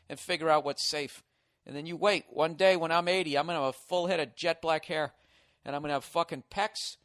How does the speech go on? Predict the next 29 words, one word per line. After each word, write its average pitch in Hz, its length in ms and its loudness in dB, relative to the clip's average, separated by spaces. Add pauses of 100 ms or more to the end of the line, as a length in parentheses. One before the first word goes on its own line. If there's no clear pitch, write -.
(400)
and 143 80 -4
I'm 156 80 -2
gonna 156 80 -8
be 170 120 -2
able 156 160 0
to 143 40 2
run 170 220 2
a 151 40 -2
four 185 300 -2
forty. 175 500 -4
<laughs> - 40 -20 (2500)
And 302 280 4
ride 277 220 12
a 254 60 6
bike 240 420 8
up 247 140 4
the 208 80 0
Pyrenees 247 580 4
Mountains 240 400 4
for 214 160 0
a 190 80 8
month 208 240 4
straight 214 400 0 (1120)
because 214 320 0
of 180 80 -10
the 190 80 -2
sacrifices 220 1000 2
that 180 180 -6
these 185 180 -10